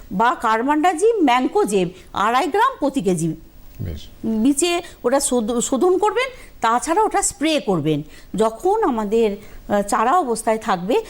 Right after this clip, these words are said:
Speaker 1: তখন পনেরো দিন, আহ, পনেরো দিনে যখন চারা থাকবে, সেই অবস্থায় দশ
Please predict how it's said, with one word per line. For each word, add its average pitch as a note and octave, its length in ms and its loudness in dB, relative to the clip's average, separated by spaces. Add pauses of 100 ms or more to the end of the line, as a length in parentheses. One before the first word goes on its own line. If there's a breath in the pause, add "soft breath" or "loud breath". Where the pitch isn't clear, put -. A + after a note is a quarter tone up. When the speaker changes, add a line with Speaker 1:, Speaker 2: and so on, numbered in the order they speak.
(140 loud breath)
Speaker 1:
তখন F4 300 2
পনেরো E4+ 440 2
দিন, G#4 220 4 (480 soft breath)
আহ, A3+ 320 -2
পনেরো C4 260 2
দিনে F4+ 240 2
যখন C#4+ 220 -2
চারা D4+ 500 0 (240)
থাকবে, G3+ 420 -2 (240 loud breath)
সেই C4 300 2
অবস্থায় A3 420 0
দশ A3+ 280 0